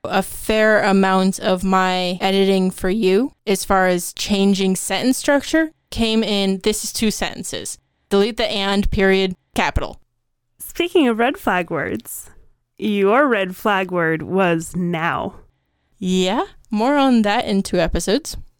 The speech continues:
Speaker 1: I attempted a lot of new things for me in this particular book, and some of 'em worked and some of 'em didn't. I kind of feel like the first person omniscient didn't, but that's what I have you for. Finger
Speaker 2: Yes.
Speaker 1: guns.
Speaker 2: Finger guns.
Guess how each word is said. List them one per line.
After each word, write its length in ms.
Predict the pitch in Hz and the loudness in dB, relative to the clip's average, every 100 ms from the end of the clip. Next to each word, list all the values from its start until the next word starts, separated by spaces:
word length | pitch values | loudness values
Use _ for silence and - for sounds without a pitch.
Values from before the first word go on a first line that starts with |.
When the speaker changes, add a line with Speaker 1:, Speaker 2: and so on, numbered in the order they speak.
| _ _ _ _ _ | _ _ _ _ _
Speaker 1:
I 100 | 220 | 0
attempted 560 | 226 220 240 233 247 214 | 0 0 -2 0 0 0
a 140 | 202 | 2
lot 420 | 190 185 185 190 - | 4 6 4 4 2
of 200 | 214 185 | -2 2
new 260 | 196 202 | 2 2
things 480 | 214 - 196 220 233 | 0 0 0 0 0
for 160 | - 269 | 0 2
me 360 | 262 302 359 - | 2 0 -6 -8
in 220 | 240 208 | 0 0
this 140 | 208 | 0
particular 520 | - 226 220 208 196 185 | -2 -4 -2 0 2 2
book, 320 | 190 247 - | 0 -2 -4
and 220 | 214 196 190 | -4 -2 -2
some 340 | - 202 202 | -2 0 2
of 100 | 214 | 2
'em 140 | 220 214 | 2 4
worked 280 | 202 - - | 2 0 -2
and 160 | 208 | -4
some 200 | - 202 | 0 0
of 140 | 202 196 | 0 0
'em 140 | 196 | 0
didn't. 380 | 190 202 262 302 - | 2 4 2 2 -4
I 120 | 196 | -4
kind 280 | 196 - 208 | -2 -2 0
of 80 | 214 | 0
feel 200 | - 196 | 0 0
like 200 | 190 196 | 2 0
the 60 | 196 | -2
first 300 | 202 196 - | -2 0 0
person 320 | 196 - 190 | -2 -4 -2
omniscient 680 | 190 190 190 208 185 - | 0 0 -2 -2 -4 -6
didn't, 520 | - 208 277 339 - - _ _ _ _ - | 0 4 2 0 -8 -10 _ _ _ _ -2
but 120 | 185 | 0
that's 220 | 202 202 | 0 0
what 100 | 226 | 0
I 80 | 262 | 2
have 140 | 330 | 0
you 160 | 480 523 | 2 2
for. 560 | - 240 208 - 53 57 - - | 2 0 0 -2 -4 -8 -12 -20
Finger 220 | - 202 170 | -2 0 0
Speaker 2:
Yes. 80 | |
Speaker 1:
guns. 480 | - - 55 - - - - _ - - | -4 -6 -8 -10 -10 -14 -20 _ -20 -6
Speaker 2:
Finger 280 | 302 285 | -2 0
guns. 680 | 262 254 233 220 208 202 - | 0 0 0 0 -2 -4 -8